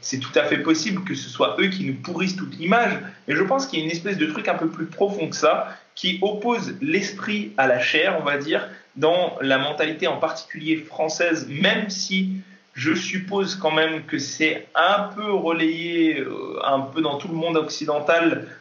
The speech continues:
parce que, euh, t'as quand même toujours le cliché du sportif américain, tu sais,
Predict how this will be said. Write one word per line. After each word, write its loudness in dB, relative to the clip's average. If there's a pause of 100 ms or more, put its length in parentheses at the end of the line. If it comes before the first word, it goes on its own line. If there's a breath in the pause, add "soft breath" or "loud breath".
parce 0
que, 0
euh, 2 (260 loud breath)
t'as 4
quand 4
même -2
toujours 0
le 2
cliché -4
du -6
sportif -2
américain, 2
tu -10
sais, 2